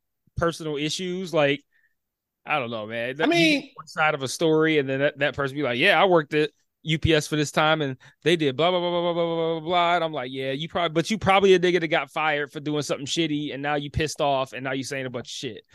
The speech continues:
Speaker 1: Like, so
Speaker 2: So,
Speaker 1: I, I
Speaker 2: yeah,
Speaker 1: don't
Speaker 2: that's
Speaker 1: know. <laughs>
Speaker 2: definitely, that's definitely one way to look at it. But, I mean, there are, there are some situations where people would, you know, uh, anonymously talk about the job was good. They just didn't,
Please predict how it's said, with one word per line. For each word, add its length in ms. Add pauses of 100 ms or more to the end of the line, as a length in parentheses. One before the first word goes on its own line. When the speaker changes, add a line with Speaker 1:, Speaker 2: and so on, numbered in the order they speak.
(220)
Speaker 1:
Like, 300
so 140
Speaker 2:
So, 20
Speaker 1:
I, 200
I 100
Speaker 2:
yeah, 0
Speaker 1:
don't 140
Speaker 2:
that's 280
Speaker 1:
know. 0
<laughs> 0
Speaker 2:
definitely, 420
that's 160
definitely 300
one 180
way 140
to 40
look 180
at 100
it. 80
But, 100
I 60
mean, 400 (540)
there 180
are, 340
there 400
are 60
some 180
situations 340
where 140
people 380
would, 240 (300)
you 120
know, 420
uh, 520
anonymously 500
talk 180
about 140
the 80
job 240
was 140
good. 400
They 80
just 180
didn't, 220